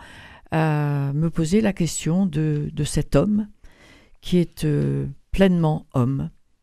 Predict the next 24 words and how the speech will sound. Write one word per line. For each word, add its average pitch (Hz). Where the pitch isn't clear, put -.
et 185
pourtant 170
avec 156
une 151
mission 170
dont 156
il 160
a 151
l'intuition 175
qu'elle 156
est, 160
euh, 135
particulière. 165
Euh, 135
de -
toute -
façon, 175
une 143
mission, 175
euh, 143
puisqu'il 151
se -
sent 160
effectivement 160